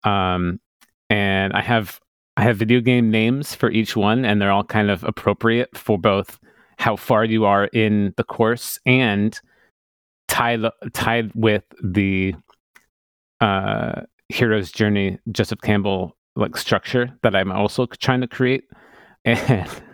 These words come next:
yeah, uh, it's just, it's, uh, it's just coming together,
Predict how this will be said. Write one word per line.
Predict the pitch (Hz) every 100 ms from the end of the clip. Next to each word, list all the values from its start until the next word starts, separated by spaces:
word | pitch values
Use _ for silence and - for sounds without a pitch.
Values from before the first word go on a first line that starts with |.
| _ _ - - -
yeah, | - 127 165
uh, | 101 113 131 117
it's | 127 139 -
just, | 143 -
it's, | 147 -
uh, | 135
it's | 131 -
just | 139 -
coming | 147 139
together, | 123 127 120 117 104